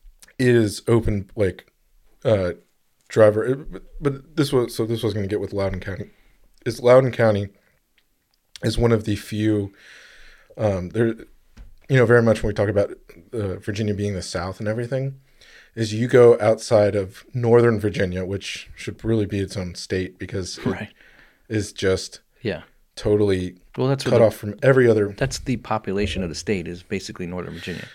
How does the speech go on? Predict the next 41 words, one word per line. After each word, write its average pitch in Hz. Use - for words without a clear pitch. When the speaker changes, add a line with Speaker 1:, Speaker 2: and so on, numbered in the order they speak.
Speaker 1:
Yeah. 131
Speaker 2:
Other 131
than 113
Richmond. 107
Speaker 1:
Northern 131
Virginia, 123
Richmond, 107
and, 101
like, 92
Newport 104
News. 107
Speaker 2:
Virginia 104
Beach, -
yeah. 113
Speaker 1:
Yeah, 98
Virginia 95
Speaker 2:
Yeah. 90
Speaker 1:
Beach. -
Um, 95
those 139
are, 139
like, 113
the 104
big 98
city 104
kind 107
of 104
areas 117
that 87
are 85
the 117
only 135
point 110
that 101
they 101
control 98
Speaker 2:
But -
Speaker 1:
basically 101
all 107
the 117
Speaker 2:
honestly, 107